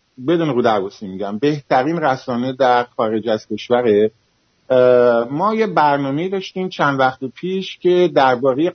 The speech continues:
قطعنامه‌ای بودش که اومده بودن در، اه، مجلس آمریکا با کمک چند تا از این،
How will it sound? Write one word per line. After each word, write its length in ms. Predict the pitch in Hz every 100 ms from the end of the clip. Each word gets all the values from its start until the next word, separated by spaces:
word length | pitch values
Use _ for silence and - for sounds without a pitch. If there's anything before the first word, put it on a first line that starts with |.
| -
قطعنامه‌ای 760 | 131 123 - 131 120 139 180
بودش 560 | 170 139 131 131 127 - _ _ _ _
که 220 | 147 143 143
اومده 400 | 151 147 131 170
بودن 360 | 190 185 185
در، 360 | 165 151 156 156 127
اه، 280 | 127 127 123 120 _ _ _ 127
مجلس 580 | 143 139 131 147 156
آمریکا 600 | 175 151 127 131 - 156 160
با 180 | 175 -
کمک 360 | 131 139 -
چند 320 | 160 165 160
تا 80 | 165
از 240 | 151 123 139
این، 200 | 151